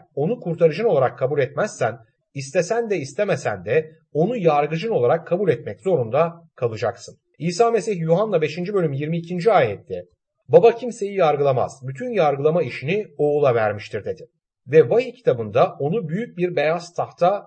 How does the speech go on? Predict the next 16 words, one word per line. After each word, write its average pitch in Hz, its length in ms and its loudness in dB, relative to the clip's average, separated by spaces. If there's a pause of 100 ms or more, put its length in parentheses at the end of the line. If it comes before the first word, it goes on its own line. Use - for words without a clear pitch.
(200)
oturuyor 160 480 2 (140)
olarak 147 380 4
görürüz. 98 480 -8 (460)
Ve 165 140 2
kaybolmuş 185 560 4
olanlar, 95 440 -2 (300)
fakiri 214 360 0
ve 220 120 4
zengini, 139 600 -4
yükseği 196 460 -2
ve 190 60 2
alçağı, 117 600 -2 (100)
büyüğü 170 280 -6
ya 226 140 4
da 175 140 -2
küçüğü 123 440 -10